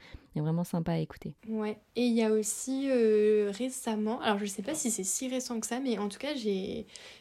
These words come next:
Speaker 2: découvert que Decathlon avait aussi une plateforme de micro-aventures.
Speaker 1: Ok.
Speaker 2: Euh, ouais. Et, euh, ce qui est chouette, c'est que chez Decathlon, tu peux louer aussi, euh, ton matériel.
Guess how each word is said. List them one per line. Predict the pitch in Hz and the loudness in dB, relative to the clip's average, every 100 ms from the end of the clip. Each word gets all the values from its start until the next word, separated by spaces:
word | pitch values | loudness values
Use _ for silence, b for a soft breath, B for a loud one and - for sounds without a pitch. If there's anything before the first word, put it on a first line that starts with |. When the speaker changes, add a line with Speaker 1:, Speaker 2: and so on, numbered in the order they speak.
| - | -2
Speaker 2:
découvert | 240 254 254 269 | -2 0 -2 -2
que | 277 196 | 0 -2
Decathlon | 185 240 254 226 269 | 0 -2 -2 -4 -4
avait | 262 202 196 | -2 -2 0
aussi | 226 - | -2 -4
une | 269 208 | -4 -4
plateforme | 233 233 - 247 247 | -4 -4 -4 -2 0
de | 202 | 0
micro-aventures. | 190 196 226 - 254 233 214 220 247 - B B B | 0 0 -2 -4 -2 -2 -2 -2 -4 -8 B B B
Speaker 1:
Ok. | 208 - | -2 0
Speaker 2:
Euh, | 190 214 208 202 202 - | -4 -4 -4 -4 -6 -4
ouais. | 214 233 - _ - | 0 0 -2 _ -4
Et, | 220 214 | 0 0
euh, | 202 202 | 0 0
ce | 196 | -4
qui | - - 226 | -6 0 2
est | |
chouette, | - - 302 311 | 2 -2 -2 -2
c'est | - | -2
que | 220 - 214 | -2 -2 -6
chez | 202 214 | -4 -4
Decathlon, | 208 226 220 311 | -2 -2 -4 -6
tu | - | -6
peux | 226 196 | 0 2
louer | 190 254 247 262 - | 2 2 2 -2 -4
aussi, | 214 202 - 240 | -4 -4 -4 0
euh, | 226 | 0
ton | 202 202 | -2 -4
matériel. | 202 226 208 208 | -6 -4 -4 -4